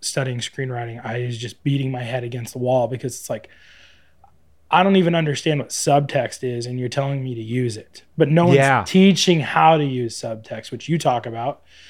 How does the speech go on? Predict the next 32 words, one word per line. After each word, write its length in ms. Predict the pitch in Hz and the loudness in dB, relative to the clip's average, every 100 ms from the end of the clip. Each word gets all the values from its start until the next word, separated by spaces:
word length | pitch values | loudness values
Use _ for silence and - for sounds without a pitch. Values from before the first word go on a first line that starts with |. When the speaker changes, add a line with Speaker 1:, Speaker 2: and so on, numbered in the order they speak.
| - - | -16 -4
Speaker 1:
But 100 | 139 | -2
it's 160 | 131 - | -2 0
that, 340 | 143 135 - _ _ _ _ _ _ | 2 2 -2 _ _ _ _ _ _
yeah, 140 | 156 123 | -4 0
it's 280 | 143 123 - | 0 -2 -6
the 160 | 135 | -6
story. 880 | - - - _ - 165 151 104 - _ _ | -6 -8 -10 _ 2 4 4 0 -12 _ _
It's 220 | 151 113 | -6 -6
story, 400 | - - 165 170 | -4 2 4 4
story, 340 | - 151 147 131 | 2 2 2 0
story. 760 | - 170 151 123 117 127 135 _ | 2 6 6 4 -2 -6 -10 _
And 160 | 143 135 | -8 -6
then 120 | 127 | -6
the 80 | 123 | -8
plot 560 | - - 147 143 131 _ - | -10 -2 0 2 -2 _ -8
is, 260 | 131 120 | -6 -6
to 180 | - - | -12 -4
me, 500 | 147 226 175 139 139 - | 2 4 4 0 -4 -2
it 100 | 147 | -2
is 140 | 131 | -2
the 80 | 131 | -10
painting 640 | - - 175 151 135 120 | -14 -2 -2 -2 -6 -10
of 260 | 120 131 120 | -8 -10 -10
the 100 | 123 | -12
story. 400 | - 123 107 113 | -10 -10 -8 -8
It's 160 | 135 - | -8 -6
what 100 | 139 | -8
makes 240 | 139 - | -8 -8
the 120 | 139 | -12
story 400 | - - 131 123 | -10 -6 -6 -6
matter. 440 | 117 110 98 104 - _ _ _ - - _ | -10 -12 -12 -16 -20 _ _ _ -20 -20 _
Speaker 2:
Well, 340 | 214 190 185 | 4 4 2